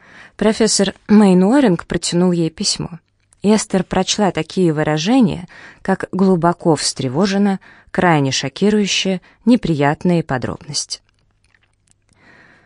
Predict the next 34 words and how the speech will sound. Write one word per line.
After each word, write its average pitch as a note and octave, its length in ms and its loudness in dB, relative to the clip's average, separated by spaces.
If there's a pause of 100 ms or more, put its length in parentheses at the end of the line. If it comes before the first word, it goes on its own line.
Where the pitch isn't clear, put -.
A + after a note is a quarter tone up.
(180)
Она B3 140 6
явно G3 400 4
понятия F3 600 0
не D#3 220 2
имеет, D3+ 260 -2
как D#3 240 -6
важно, F3+ 340 2
чтобы D#3 340 -2
была D3+ 300 2
известна G3+ 520 -2
каждая D3+ 540 -2
подробность, E3+ 760 -6 (600)
без A3 180 4
обиняков F#3 640 0
заявила E3 580 0
мисс D3 300 -2
Кловис. - 560 -12 (1500)
«Именно, A#3+ 480 6
именно, A#3 340 6
но E3+ 140 4
мне F#3 240 4
действительно E3+ 800 -2
кажется, E3 540 -2
что D#3+ 200 -6
в D#3 80 -6
данном D3+ 360 2
случае A3 680 -2
Ферфакс G#3 720 -2
проявил E3 480 0
чуть D3+ 240 -8
больше D3 420 -4
рвения, D#3+ 480 -2
чем C#3+ 280 -6
следует. - 720 -12